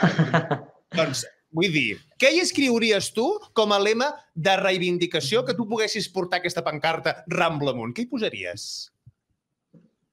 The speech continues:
Speaker 1: A veure, se m'acut un lema, no sé si és molt llarg, a veure si té cap.
Speaker 2: Fes petit,
Speaker 1: Em,
Speaker 2: carinyo, eh? Fes petita la lletra. A veure, provem.
Speaker 1: Intento que sigui positiu, però reivindicatiu al mateix temps.
Speaker 2: I tant.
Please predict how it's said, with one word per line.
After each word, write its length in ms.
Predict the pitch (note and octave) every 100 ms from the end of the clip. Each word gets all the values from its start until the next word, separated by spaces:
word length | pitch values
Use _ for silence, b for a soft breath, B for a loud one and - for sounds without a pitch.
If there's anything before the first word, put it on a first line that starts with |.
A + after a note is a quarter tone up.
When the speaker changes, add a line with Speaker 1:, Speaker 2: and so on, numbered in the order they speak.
| _
Speaker 1:
A 120 | D3+
veure, 220 | E3 D3+ D3+
se 100 | D3+
m'acut 320 | D3 D3+ F3 G3
un 80 |
lema, 240 | F#3 F#3+ A#3
no 160 | F#3+
sé 160 | - D#3
si 140 | D#3 D3+
és 80 | D#3+
molt 160 | D3+ C#3
llarg, 320 | C#3 C#3+ D#3+
a 80 | D3
veure 160 | C#3+
si 160 | C#3+ D#3+
té 160 | D3+ D3
cap. 380 | C3 - - - b b b _ _
Speaker 2:
Fes 160 | - C#3
petit, 240 | C3+ C3
Speaker 1:
Em, 300 | B2+ B2 B2+ -
Speaker 2:
carinyo, 340 | - - - B2
eh? 60 | A3+
Fes 160 | D3+ C#3
petita 320 | D#3 C#3 C3+
la 80 | B2
lletra. 380 | F#2+ - G2 G2+ B2
A 60 |
veure, 160 | C3 C3
provem. 380 | C3 C3 A#2 - D#3+
Speaker 1:
Intento 460 | D#3 D#3+ D#3+ D#3 E3+
que 140 | F3
sigui 220 | F3+ F3 E3+
positiu, 460 | F3 E3 D#3+ F#3
però 80 | F#3 E3
reivindicatiu 680 | D3 C#3 C3+ C3 C3 C#3
al 120 | C3+ C3+
mateix 400 | B2+ C3 A#2+ - -
temps. 400 | A2 F#2 - - -
Speaker 2:
I 20 | -
tant. 160 | F#2+